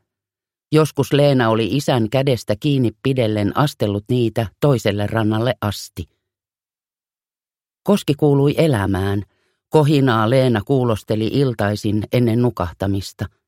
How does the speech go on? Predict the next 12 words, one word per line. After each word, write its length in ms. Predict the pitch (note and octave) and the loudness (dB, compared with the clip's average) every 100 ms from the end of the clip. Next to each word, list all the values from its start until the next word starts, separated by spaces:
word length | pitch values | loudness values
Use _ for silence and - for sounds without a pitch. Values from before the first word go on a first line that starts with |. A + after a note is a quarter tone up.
| _ _ _ _ _ _ - | _ _ _ _ _ _ 0
Kun 160 | C#3+ | 2
lähdettiin 520 | C#3 C3 B2+ - C3 | 4 2 0 0 0
kauemmaksi, 840 | B2+ E3 D3+ A2+ G#2+ G#2 - - G2+ | 2 2 2 2 0 -2 -6 -8 -4
tuntui 380 | C#3 B2 A2 A2 | 0 0 0 0
hiljaisuus 680 | C#3+ C3 A2 G2 G2 G#2+ G#2 | 0 0 0 -2 -2 -4 -2
melkein 480 | A2+ A2+ C#3 C3+ - | -4 -2 0 0 0
ahdistavalta. 840 | B2 E2+ F2+ - F2 D#2+ F#2+ - F2+ _ _ _ _ _ _ _ _ | -2 -4 -10 -6 -6 -4 -6 -8 -10 _ _ _ _ _ _ _ _
Paluumatkalla 1080 | C#3+ D#3+ D#3 D3 C3 - - B2 A#2+ A#2 A2+ | 0 2 4 2 0 -4 -4 -2 0 -2 -2
hän 300 | G#2+ B2 - | 0 0 2
odotti 440 | C#3 C#3+ - G#2+ | 2 0 -2 -4
tuttua 460 | C#3 C3 - A2+ G#2+ | -2 -4 -4 -2 0
ääntä. 580 | G2+ A#2 G#2+ G2+ - | 0 0 -2 -4 -4